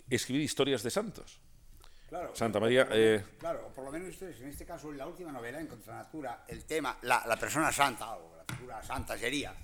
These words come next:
Speaker 2: la figura que es una mujer, es Emilia. Emilia es la que dice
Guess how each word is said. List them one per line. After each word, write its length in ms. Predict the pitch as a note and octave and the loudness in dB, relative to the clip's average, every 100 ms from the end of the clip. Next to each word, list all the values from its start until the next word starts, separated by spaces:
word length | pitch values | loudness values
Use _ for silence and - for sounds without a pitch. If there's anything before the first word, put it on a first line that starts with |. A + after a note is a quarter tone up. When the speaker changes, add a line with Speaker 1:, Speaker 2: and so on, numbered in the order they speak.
| - - | -12 -12
Speaker 2:
la 80 | |
figura 260 | G#2 B2+ C3+ | -8 -4 -2
que 220 | B2 A2 - - | -2 -4 -6 -6
es 140 | A#2 | -2
una 140 | C3 C#3 | 2 2
mujer, 260 | B2+ F#3+ | 4 4
es 180 | B2 G2+ | 4 -2
Emilia. 420 | A#2+ F3 A#2+ F2+ - - - - - - - | -8 -8 -10 -12 -16 -18 -18 -18 -20 -20 -18
Emilia 340 | A2 D#3 D#3+ C#3+ | -8 -4 0 0
es 60 | |
la 100 | C3 | -2
que 120 | B2+ C#3 | -4 -4
dice 460 | D3+ C#3+ B2+ - | -4 -4 -8 -10